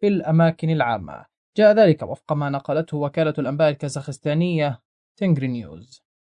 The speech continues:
التعديلات المقترحة تنص على أن ارتداء النقاب لن يسمح به إلا للضرورات الطبية والدفاع المدني والمتطلبات القانونية والظروف الجوية القاسية،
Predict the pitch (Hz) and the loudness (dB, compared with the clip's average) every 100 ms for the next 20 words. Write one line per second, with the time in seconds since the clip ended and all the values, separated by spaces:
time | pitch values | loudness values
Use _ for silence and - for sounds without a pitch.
0 | _ - 214 - 190 202 185 151 139 127 | _ 4 4 4 2 4 4 4 0 -4
1 | _ 131 120 - 135 147 165 - 151 156 | _ -12 -10 -12 -6 -2 -2 2 4 6
2 | 165 175 170 175 170 139 120 - 143 139 | 4 2 -2 0 0 0 -4 -4 -4 -2
3 | 151 151 165 - 156 - 156 156 160 156 | -4 -2 -4 -2 -4 -2 -4 -2 -4 -4
4 | 156 147 143 143 143 139 139 139 135 107 | -4 -4 -4 -4 -2 -4 -4 -8 -10 -10
5 | 82 85 82 117 120 131 147 135 123 127 | -12 -12 -12 -12 -12 -8 0 0 0 -6
6 | - 139 135 143 139 120 139 139 135 135 | -10 -8 -6 -6 -8 -8 -8 -8 -6 -6
7 | 135 139 156 143 - 135 143 185 160 127 | -4 -2 -2 -4 -6 -4 -2 -2 -2 0
8 | 190 185 185 185 175 156 156 156 156 151 | 0 -2 -4 -4 -2 -2 0 0 -2 -2
9 | - 113 104 131 107 76 | -4 -4 -4 -8 -12 -14